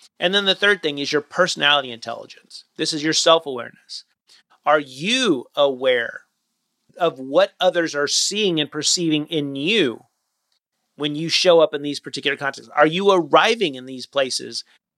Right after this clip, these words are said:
in a manner that is truly tapped into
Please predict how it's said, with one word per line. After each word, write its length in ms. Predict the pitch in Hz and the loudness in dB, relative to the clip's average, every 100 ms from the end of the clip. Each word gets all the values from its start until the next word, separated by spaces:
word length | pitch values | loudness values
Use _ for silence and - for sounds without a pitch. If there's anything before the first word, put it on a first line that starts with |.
| - | -4
in 120 | 170 | -2
a 60 | 156 | -2
manner 480 | 151 160 185 156 | 2 2 4 2
that 140 | 135 135 | 2 0
is 200 | 139 131 | -2 -8
truly 460 | - - 190 202 | -8 -4 0 0
tapped 420 | 185 180 160 156 151 | 0 2 2 0 -4
into 600 | 147 135 - 127 117 | -4 -6 -6 -4 -6